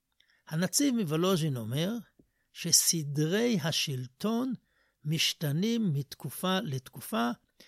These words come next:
על פי התרבות ששולטת בעולם. אני חושב שהמשטר הדמוקרטי,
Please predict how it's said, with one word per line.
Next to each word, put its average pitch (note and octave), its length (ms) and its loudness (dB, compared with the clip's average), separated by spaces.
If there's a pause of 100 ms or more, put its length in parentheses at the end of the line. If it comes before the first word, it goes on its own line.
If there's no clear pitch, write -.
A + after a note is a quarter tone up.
(140)
על D#3+ 140 -2
פי A#3+ 300 2
התרבות D#3 640 -2
ששולטת C#3+ 540 -2
בעולם. A2+ 460 -6 (1040)
אני A3 160 2
חושב G3 460 2
שהמשטר B2 760 -6
הדמוקרטי, D#3+ 800 -4